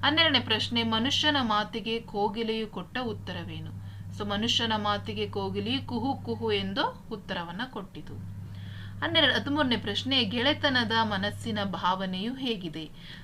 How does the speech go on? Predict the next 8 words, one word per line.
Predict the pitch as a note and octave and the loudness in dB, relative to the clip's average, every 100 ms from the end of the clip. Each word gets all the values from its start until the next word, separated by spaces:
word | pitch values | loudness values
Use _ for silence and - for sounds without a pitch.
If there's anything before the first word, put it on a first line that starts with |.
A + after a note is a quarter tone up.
| - | -6
ಗೆಳೆತನದ | F#3+ G3 G3+ G#3+ G3+ G3+ | 0 0 0 -2 0 0
ಮನಸ್ಸಿನ | G3+ F#3 F#3+ - G#3 F#3+ | 0 -2 -4 -4 -2 -2
ಭಾವನೆಯು | E3+ D#3 E3+ F3 F#3 A3+ D#4 - - - F3 | 0 2 2 0 -2 -2 -2 -6 -10 -8 0
ಬಾನಿನಷ್ಟು | G3 G#3 B3+ A#3+ A#3+ - - | 6 6 6 4 2 0 -2
ಅಗಲವಾಗಿ, | C4 G3+ G3 G3 F#3 F#3 F3+ B3 | 2 4 4 2 4 2 2 -4
ಎದೆ | - G3+ G3 C4 | -4 -2 0 0
ತಿಳಿಯಾದ | C4 A#3 G3+ G3+ A3 A#3 | -2 -2 2 4 4 2
ಕೊಳದಂತೆ, | G#3+ G3 F#3+ F#3+ A3+ G#3 - A#3+ A3+ | -2 0 2 2 0 -4 0 0 0